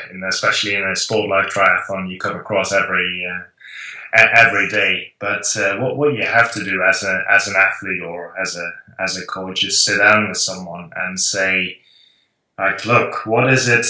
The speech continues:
What, what, what are the things that, uh, that we need to improve? Where can we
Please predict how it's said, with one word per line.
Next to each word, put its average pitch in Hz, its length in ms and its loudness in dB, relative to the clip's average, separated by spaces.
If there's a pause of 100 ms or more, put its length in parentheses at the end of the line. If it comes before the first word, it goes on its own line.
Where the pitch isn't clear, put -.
(220)
What, 104 280 -10
what, 123 280 -4
what 135 140 0
are 147 100 2
the 120 80 -2
things 107 600 0
that, 104 340 2 (120)
uh, 104 180 -2
that 104 200 0
we 104 140 -2
need 101 200 -6
to 101 180 -6
improve? 95 500 -8
Where 110 260 2
can 107 200 -4
we 98 360 -2